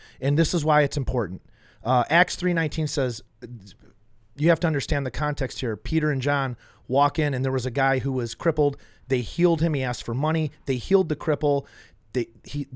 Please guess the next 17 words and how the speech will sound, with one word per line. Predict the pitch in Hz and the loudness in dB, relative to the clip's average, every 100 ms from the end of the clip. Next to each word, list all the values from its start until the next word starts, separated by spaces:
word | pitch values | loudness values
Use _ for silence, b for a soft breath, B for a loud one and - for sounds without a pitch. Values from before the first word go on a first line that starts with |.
| 113 | -12
people | - 185 180 | -4 -2 0
were | 147 143 | 2 2
amazed. | 123 147 180 180 180 - | 2 0 2 2 2 2
They're | 147 | 2
like, | 123 | 0
"What's | 147 - | -4 -6
going | 139 127 139 | -6 -4 0
on?" | 180 175 175 b b | 2 2 0 b b
And | 131 143 | -4 2
this | 185 - | 2 2
is | 214 160 | -2 0
what, | 165 160 - _ _ _ _ | 4 4 2 _ _ _ _
this | 131 160 | -4 -2
is | 175 | -2
what | 160 | -2
Peter | - 160 143 | -2 -2 -2
said. | - 127 104 | -4 -4 -4